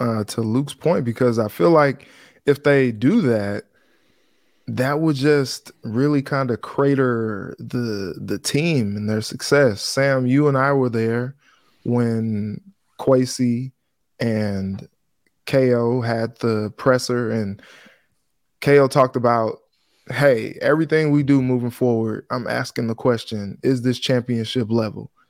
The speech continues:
Like, we have championship expectations. And if you tear down the defense, like, I do understand there are some guys that are really making a lot of money on that side.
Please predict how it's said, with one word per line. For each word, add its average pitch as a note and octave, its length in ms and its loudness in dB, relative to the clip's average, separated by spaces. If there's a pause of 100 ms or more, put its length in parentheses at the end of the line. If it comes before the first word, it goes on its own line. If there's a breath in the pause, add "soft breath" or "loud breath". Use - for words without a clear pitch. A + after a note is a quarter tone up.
(160)
Like, G2 160 -4
we B2 200 2
have A#2+ 340 0
championship C3 720 -2
expectations. A#2 960 -4 (320 soft breath)
And C#3+ 140 2
if C#3+ 140 4
you E3 260 0
tear E3+ 320 2
down D#3+ 260 2
the B2+ 60 0
defense, C#3+ 440 0
like, B2 300 0 (300 loud breath)
I C#3+ 100 4
do E3 220 0
understand D3+ 520 0
there C#3 160 2
are C#3+ 60 2
some A#2+ 220 -6
guys B2+ 400 0
that A#2+ 400 -4
are A#2 240 -2
really C3 540 2
making B2 340 -2
a A#2 80 0
lot A#2 180 0
of A2 80 -6
money C#3 320 0
on A#2+ 160 0
that A2 160 -2
side. G#2 500 -6